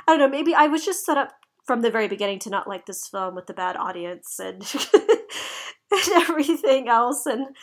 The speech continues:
kept checking my watch for it to be over. I mean, it, if anything, this film could have been two hours and it would have been plenty fine.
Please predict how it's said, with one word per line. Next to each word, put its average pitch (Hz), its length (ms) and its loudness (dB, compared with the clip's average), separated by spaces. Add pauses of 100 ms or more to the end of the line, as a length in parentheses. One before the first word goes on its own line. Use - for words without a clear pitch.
(200)
kept - 200 -2
checking 349 320 2
my 247 140 2
watch 254 400 0
for 330 120 0
it 320 120 0
to 294 80 -4
be 233 180 -6
over. 226 460 0
I 220 160 -2
mean, 214 420 -2
it, 233 360 -2 (520)
if 269 120 0
anything, 320 340 4
this 262 160 0
film 277 240 0
could 277 140 -2
have 220 140 -4
been 208 180 0
two 196 200 -2
hours 175 400 2
and 185 80 -10
it 196 60 -10
would 196 160 -8
have 196 100 -18
been 196 160 -8
plenty 175 360 -12
fine. 165 500 -10